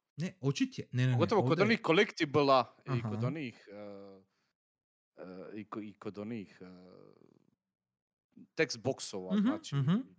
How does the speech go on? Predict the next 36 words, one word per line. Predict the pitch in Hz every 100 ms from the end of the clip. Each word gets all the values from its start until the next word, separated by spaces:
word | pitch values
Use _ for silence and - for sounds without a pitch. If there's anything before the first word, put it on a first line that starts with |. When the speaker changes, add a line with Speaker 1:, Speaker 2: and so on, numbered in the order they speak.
| _ _ _
Speaker 1:
Je, | 131 214
Speaker 2:
e, |
Speaker 1:
je. | 262 240
Speaker 2:
kad | 240 107
čitaš, | 127 156 107 - 110
e, | 101 101 101
mailove, | 101 180 117 95 85 - _
kad | _ 101
čitaš | 120 202
Speaker 1:
Mhm. | 226 233
Speaker 2:
mailove, | 143 123 175 - -
Speaker 1:
Znam, | 151
Speaker 2:
to, | 123
Speaker 1:
znam, | 240 233 -
znam, | 98
znam. | 131 214
Speaker 2:
broja | 156 110
sam | -
šta | 92 - 107
je, | 95
jel | 107
su | 104 117
mailovi, | 107 104 87 90
jel | -
Speaker 1:
Jesu | 214 330
Speaker 2:
tako? | 117
Speaker 1:
mailovi | 131 143 98
su, | - 127
je, |
je. | 156 117
Speaker 2:
Jaš | 110 - 117 -
mail. | - -
Speaker 1:
Kužim | 294 294
što | 226
ćeš | 170 135
reći. | 117 - - -